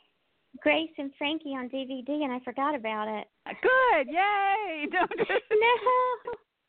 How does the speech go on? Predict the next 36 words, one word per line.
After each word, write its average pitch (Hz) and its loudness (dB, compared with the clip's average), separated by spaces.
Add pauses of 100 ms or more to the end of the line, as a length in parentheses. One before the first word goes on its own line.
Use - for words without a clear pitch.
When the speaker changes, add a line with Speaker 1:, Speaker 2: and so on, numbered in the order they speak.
(320)
Speaker 2:
No, 311 -10
come 466 -8 (160)
on! 277 2
I, 349 -6
I'm 349 -14
Speaker 1:
It's 359 -6
Speaker 2:
not 480 0
Speaker 1:
so 466 0 (120)
Speaker 2:
gonna 480 -8
watch 508 -2 (100)
it. 440 -4
I'm 415 -4
Speaker 1:
good. 370 -8
Speaker 2:
not 494 -2
gonna. 508 -14 (520)
I'm 139 -6
not - -8
gonna 110 -8
watch - -8
Speaker 1:
Like 523 0
Speaker 2:
it. 539 -2
Speaker 1:
me - 0
and 494 0
you. 220 -2 (580)
I 339 -4
can 381 0
be 381 4 (120)
Jane 330 2
Fonda, 320 6
and - 6
you 196 4
Speaker 2:
No. - -4
Speaker 1:
can 302 0
be 320 -2
Lily 330 4
Tomlin. 269 2